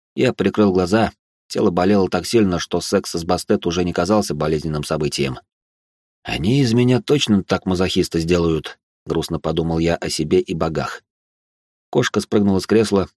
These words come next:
подошла ко мне и легла напротив головы с виноватым выражением на морде.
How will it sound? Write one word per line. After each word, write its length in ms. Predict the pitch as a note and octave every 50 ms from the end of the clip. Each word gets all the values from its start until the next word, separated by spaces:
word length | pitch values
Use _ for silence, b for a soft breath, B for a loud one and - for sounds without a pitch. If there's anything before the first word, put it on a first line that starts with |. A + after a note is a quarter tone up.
| _ _
подошла 340 | - - E2+ - - F#2+ G2+
ко 140 | - G2 F#2
мне 280 | F#2 F2+ E2 D#2+ - _ _ _ _ _ _ -
и 60 | -
легла 280 | F#2+ G2+ G2 A2 A#2+ A#2
напротив 400 | G#2+ - G#2+ G#2 - - F#2+ F2+
головы 340 | F#2 F#2 F#2+ F#2+ G2+ G#2 G2
с 120 | - -
виноватым 420 | E2 E2 E2+ F2 F2 E2 F2 F2
выражением 500 | E2+ E2+ E2+ E2+ E2+ F#2 F2+ F2 F2 E2+
на 140 | E2+ E2+ E2
морде. 400 | E2 D#2+ D2 C#2 C2 C#2+ C2 -